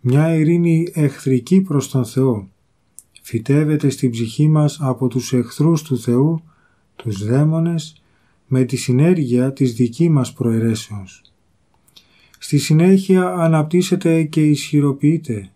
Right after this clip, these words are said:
αν ζούμε κοσμικά, αν ακολουθούμε τη λογική και το θέλημα της πεσμένης φύσεώς μας,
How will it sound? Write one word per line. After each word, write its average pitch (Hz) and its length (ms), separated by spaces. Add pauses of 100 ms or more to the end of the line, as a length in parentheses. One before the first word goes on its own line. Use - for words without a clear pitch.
(180)
αν 117 260
ζούμε 151 420
κοσμικά, 139 760 (760)
αν 151 260
ακολουθούμε 175 640
τη 180 120
λογική 160 800
και 165 120
το 147 160
θέλημα 165 600
της 151 220
πεσμένης 147 640
φύσεώς 143 480
μας, 98 360